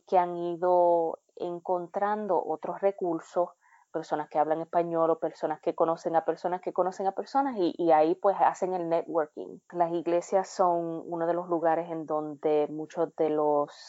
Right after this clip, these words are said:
clientes, pues, me han dicho que han podido conseguir recursos.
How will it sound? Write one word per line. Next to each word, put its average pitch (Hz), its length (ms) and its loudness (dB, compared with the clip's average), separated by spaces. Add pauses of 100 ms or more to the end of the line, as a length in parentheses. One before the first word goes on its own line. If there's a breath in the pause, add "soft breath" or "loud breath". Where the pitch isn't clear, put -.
clientes, 151 640 0
pues, 160 220 -2
me 151 160 -4
han 147 160 -2
dicho 147 480 -2
que 135 280 2
han 156 200 -4
podido 147 420 2
conseguir 147 460 -2
recursos. 185 580 -4